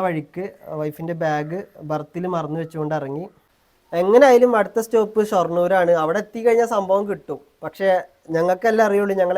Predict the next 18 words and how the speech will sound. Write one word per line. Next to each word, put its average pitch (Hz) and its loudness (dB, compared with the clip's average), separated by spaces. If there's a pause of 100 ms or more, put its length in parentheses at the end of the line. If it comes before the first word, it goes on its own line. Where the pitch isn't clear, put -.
എവിടെ 170 2
കയറിയിരിക്കണ് 165 -4 (800)
എന്നൊക്കെ. 160 -6 (460)
അപ്പോൾ 170 -2
മറ്റൊരാളോട് 220 0
വിളിച്ച് 220 -2
പറയണ 220 4
വെച്ചാൽ 214 -2
ഞങ്ങളുടെ 202 -2
ഫ്രണ്ട്സ് 185 -2
ഉണ്ട്, 208 -4
റിലേഷനൊക്കെ 190 -6
ഉണ്ട്, 185 -6 (280)
ഏഹ്, 165 -8
ഒറ്റപ്പാലം, 170 -6 (120)
അതായത് 180 -4 (240)
ഷൊർണൂരൊക്കെ 175 -2
ഉണ്ട്. 170 -2